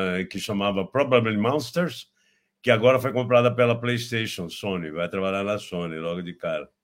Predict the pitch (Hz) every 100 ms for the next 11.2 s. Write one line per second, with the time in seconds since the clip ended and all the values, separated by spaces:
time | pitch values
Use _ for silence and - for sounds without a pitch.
0 | _ _ _ _ _ - 82 87 90 95
1 | 92 98 98 - 104 85 - - _ _
2 | - - 113 127 135 127 151 143 143 143
3 | 123 123 117 120 135 135 123 110 117 104
4 | 98 101 98 101 - 98 95 98 90 95
5 | 101 98 95 90 85 85 82 85 82 92
6 | 95 95 85 80 80 92 92 80 82 80
7 | 76 - _ _ _ _ _ _ _ _
8 | _ _ - 82 98 95 104 104 101 98
9 | 95 90 90 87 85 85 82 101 90 104
10 | 98 101 104 104 - 117 107 90 95 127
11 | 196